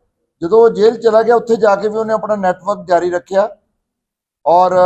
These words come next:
ਸ਼ਾਹ ਨਾਮ ਦਾ ਜਿਹੜਾ ਸਮਗਲਰ ਹੈ, ਉਹਦੇ ਨਾਲ in touch ਰਿਹਾ। ਜਸ਼ਨਪ੍ਰੀਤ ਤੇ ਗਗਨਦੀਪ ਉਹਦੇ ਦੋ ਬੰਦੇ ਸੀ ਜਿਹੜੇ ਕੰਮ ਕਰ ਰਹੇ ਸੀ। ਉਸ ਤੋਂ ਬਾਅਦ ਜਸ਼ਨਪ੍ਰੀਤ ਦੀ ਗ੍ਰਿਫਤਾਰੀ ਹੋਈ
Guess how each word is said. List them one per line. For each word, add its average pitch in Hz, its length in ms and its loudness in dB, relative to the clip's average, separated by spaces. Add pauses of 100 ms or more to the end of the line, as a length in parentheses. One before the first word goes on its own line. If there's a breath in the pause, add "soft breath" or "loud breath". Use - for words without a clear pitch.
(460)
ਸ਼ਾਹ 185 360 0
ਨਾਮ 196 300 0
ਦਾ 196 80 2
ਜਿਹੜਾ 196 180 4
ਸਮਗਲਰ 202 460 -6
ਹੈ, 202 40 2
ਉਹਦੇ 196 160 -2
ਨਾਲ 190 140 -4
in 175 60 -10
touch 170 340 -4
ਰਿਹਾ। 196 260 -2 (760)
ਜਸ਼ਨਪ੍ਰੀਤ 214 680 -6
ਤੇ 214 120 2
ਗਗਨਦੀਪ 190 680 -4 (360)
ਉਹਦੇ 175 180 -6
ਦੋ 185 220 -2
ਬੰਦੇ 185 300 -4
ਸੀ 190 140 -10
ਜਿਹੜੇ 202 180 -4
ਕੰਮ 180 280 -2
ਕਰ 170 160 0
ਰਹੇ 156 120 -2
ਸੀ। 202 240 -16 (580)
ਉਸ 185 160 -4
ਤੋਂ 226 80 -6
ਬਾਅਦ 226 220 0
ਜਸ਼ਨਪ੍ਰੀਤ 208 560 -4
ਦੀ 214 180 -12
ਗ੍ਰਿਫਤਾਰੀ 190 580 -2
ਹੋਈ 202 280 -4